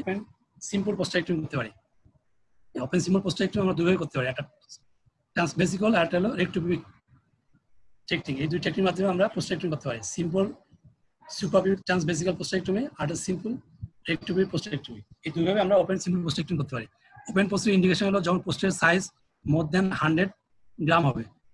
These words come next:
সেক্ষেত্রে আমরা টিআরপি না করে minimal invasive প্রসিডিউর না করে আমরা open procedure করতে পারি। সেটা হলো open procedure হলো কি? open simple prostatectomy।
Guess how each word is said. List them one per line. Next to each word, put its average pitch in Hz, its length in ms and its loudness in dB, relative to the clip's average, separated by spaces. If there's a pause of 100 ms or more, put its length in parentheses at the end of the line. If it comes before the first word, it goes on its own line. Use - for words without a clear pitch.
(140)
সেক্ষেত্রে 175 400 0
আমরা 185 200 4
টিআরপি 180 280 2 (100)
না 175 100 4
করে 175 200 0
minimal 180 260 4
invasive 170 280 -4
প্রসিডিউর 185 280 -2
না 170 100 0
করে 190 120 0 (440)
আমরা 160 200 0
open 175 200 2
procedure 165 300 -4
করতে 151 200 -8
পারি। 117 140 -6 (600)
সেটা 151 180 -2
হলো 190 140 2
open 175 180 2
procedure 190 260 0
হলো 190 120 4
কি? 208 140 0
open 196 240 0
simple 180 220 2 (440)
prostatectomy। - 540 -4